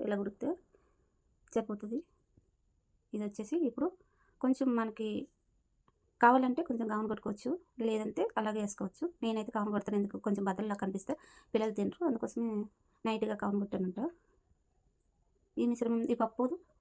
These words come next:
దాంట్లో వేసుకోవాలి. ఎక్కువ ప్రాసెస్ ఏమి ఉండదు, కానీ టేస్ట్ అయితే చాలా బాగుంటుంది. ఒకసారి ట్రై చేయండి. చూడండి, అలా almost అయితే ఉడికిపోయింది కదా, దాంట్లో కొంచెం చింతపండు వేయాలి. చింతపండు ఎందుకంటే పచ్చివాసన ఏమి ఉండదన్నమాట. కొంచెం చింతపండు వేసుకుంటే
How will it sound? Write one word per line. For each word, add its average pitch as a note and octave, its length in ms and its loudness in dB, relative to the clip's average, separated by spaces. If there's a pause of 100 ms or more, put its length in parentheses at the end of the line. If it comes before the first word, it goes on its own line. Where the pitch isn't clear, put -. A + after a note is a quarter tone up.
(160)
దాంట్లో G#3+ 320 2
వేసుకోవాలి. G3+ 460 -2 (240)
ఎక్కువ D#4 340 4
ప్రాసెస్ A3+ 340 4
ఏమి A#3+ 120 0
ఉండదు, A3 320 -2
కానీ A3+ 180 2
టేస్ట్ A3 260 -4
అయితే A#3+ 160 -2 (580)
చాలా G#3+ 300 -2
బాగుంటుంది. G3+ 420 0 (680)
ఒకసారి G#3 260 -4
ట్రై G#3+ 180 2
చేయండి. G#3+ 320 2 (1040)
చూడండి, G#3+ 340 -4 (380)
అలా A3 160 0 (100)
almost G#3+ 320 -4
అయితే A3+ 100 -2 (100)
ఉడికిపోయింది G3+ 360 2
కదా, A#3 140 0 (420)
దాంట్లో A3 400 0
కొంచెం G#3+ 180 -2 (100)
చింతపండు G#3+ 340 0
వేయాలి. G3+ 280 0
చింతపండు B3 420 0
ఎందుకంటే A3 440 -4
పచ్చివాసన G#3+ 640 -2
ఏమి G3+ 160 2
ఉండదన్నమాట. G3+ 400 -4 (560)
కొంచెం G#3 200 -2 (120)
చింతపండు G#3 340 0
వేసుకుంటే G#3 420 -4